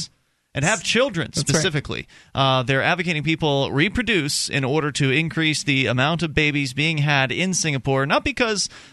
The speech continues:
Speaker 1: there are people, there are more people dying than are being born. They don't have that problem.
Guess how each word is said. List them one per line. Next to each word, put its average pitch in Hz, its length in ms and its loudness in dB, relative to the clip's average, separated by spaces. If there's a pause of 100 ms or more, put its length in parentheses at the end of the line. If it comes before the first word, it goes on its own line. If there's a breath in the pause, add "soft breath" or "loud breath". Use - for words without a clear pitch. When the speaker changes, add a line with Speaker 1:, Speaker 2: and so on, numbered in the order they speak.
Speaker 1:
there 180 200 2
are 160 140 2
people, 151 540 0
there 135 160 2
are - 20 0
more 135 160 0
people 135 220 -2
dying 127 480 2
than 120 260 0
are 104 160 0
being 110 300 -2
born. 151 380 0
They 127 60 0
don't 147 140 0
have 135 140 0
that 156 200 2
problem. 113 480 -2